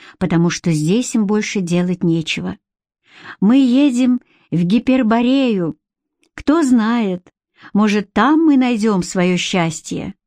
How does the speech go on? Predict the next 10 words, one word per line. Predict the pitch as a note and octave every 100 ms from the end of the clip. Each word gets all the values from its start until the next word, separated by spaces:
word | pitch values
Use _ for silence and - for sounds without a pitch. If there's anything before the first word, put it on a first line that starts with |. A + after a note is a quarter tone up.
| _ _ _ _ _ _ _ _ _ -
Да | E3+ F3 F3
что | - - _ F#3+ F#3 G3
же | F3+
это | G3 G3 G3+ - G3 -
такое? | G3 G3+ - G#3 F#3+ E3+ F3+ _ _ _ - - G#3+
Ларе | G3 G#3+ A3+
хотелось | - A3 A3 A3+ A3 A3
кричать: | - A3+ A#3 - A3+ F#3+ E3 - - _ _ - B3
«Объясни | B3 A3 A3+ C4 B3+ C#4 C4+ A#3 F3+
мне, | F#3 A3 F#3+